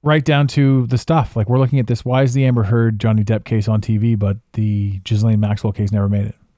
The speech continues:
We didn't get to see this stuff. She was accused, or she was convicted of child sex trafficking. She was actually convicted of it.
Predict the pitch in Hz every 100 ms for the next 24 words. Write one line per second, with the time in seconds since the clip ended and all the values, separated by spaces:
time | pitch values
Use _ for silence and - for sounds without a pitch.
0 | _ _ _ _ _ _ _ _ _ _
1 | _ _ _ _ _ _ 143 139 139 135
2 | 120 143 117 107 107 107 165 143 139 -
3 | 202 196 151 180 165 131 - - 127 104
4 | 277 165 131 113 123 117 - - 101 113
5 | - 202 - 90 95 110 110 165 214 208
6 | 190 170 139 123 104 - -